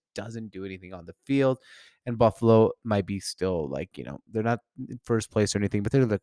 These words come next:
they're one of the classes of the A F C. Forty-niners Bear, uh, Jimmy Garoppolo revenge game. Jimmy Garoppolo actually played really damn good, and it was kind of lost in the shuffle 'cause everyone wanted to talk about the cool, uh,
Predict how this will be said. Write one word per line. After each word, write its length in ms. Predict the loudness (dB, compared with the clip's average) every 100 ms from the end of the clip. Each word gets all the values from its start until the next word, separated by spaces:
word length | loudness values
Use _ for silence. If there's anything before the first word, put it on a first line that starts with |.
| 0
they're 160 | 2 2
one 100 | 0
of 60 |
the 80 | -4
classes 480 | -4 -2 -2 -4 -10
of 80 | -10
the 160 | -10
A 80 | -8
F 80 | -6
C. 340 | -2 0 0 -4 -16 -20 _ 2
Forty-niners 680 | 6 6 6 4 4 4 4
Bear, 360 | 6 6 6 6
uh, 200 | 4 4
Jimmy 260 | 4 2
Garoppolo 680 | 6 6 6 6 6 8 6
revenge 340 | 4 2 0 0
game. 200 | -2 -2
Jimmy 180 | -2 -4 -4 0
Garoppolo 420 | 2 2 4 0 0
actually 540 | 0 0 -2 -2 -2 -4
played 480 | -8 -2 0 -2 -6 _ _ _ _ _ _ -20 -8 -2
really 220 | -2 -2
damn 320 | -4 -6 -6
good, 200 | -6 -6
and 140 | -6
it 60 | -4
was 280 | -4 -4 -10 _ -20 _ -6
kind 220 | -2 0
of 100 | -2
lost 440 | 0 0 0 -2
in 80 | -8
the 80 | -8
shuffle 360 | -4 -4 -4 -8
'cause 160 | -8
everyone 300 | -6 -6 -6
wanted 220 | -6 -6
to 60 | -8
talk 300 | -4 -4 -4
about 380 | -4 -2 -2 -6
the 80 | -16
cool, 500 | -8 -2 0 0 -2
uh, 240 | -2